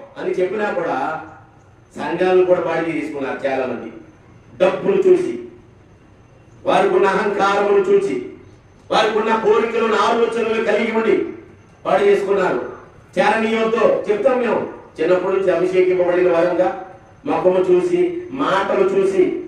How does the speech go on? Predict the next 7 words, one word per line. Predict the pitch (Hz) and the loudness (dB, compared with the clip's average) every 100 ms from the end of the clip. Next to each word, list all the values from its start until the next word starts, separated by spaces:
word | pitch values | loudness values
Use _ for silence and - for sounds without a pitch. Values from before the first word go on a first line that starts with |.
| - | -4
వాక్యం | 165 208 208 208 | -2 -2 -2 -2
చెప్పే | 202 208 | 0 0
వారిని | 202 202 202 202 | 2 2 0 0
చూసి | 208 180 | -2 -2
గుర్తుపెట్టేస్తాం, | 202 - 220 220 208 202 | -2 -2 0 0 0 0
వెంటనే | 208 180 185 - - - - - - - - - | 0 0 -2 -4 -14 -20 -20 -20 -20 -20 -20 -4
గుర్తుపెట్టేస్తాం. | 196 269 247 247 - - | -2 2 2 2 0 -2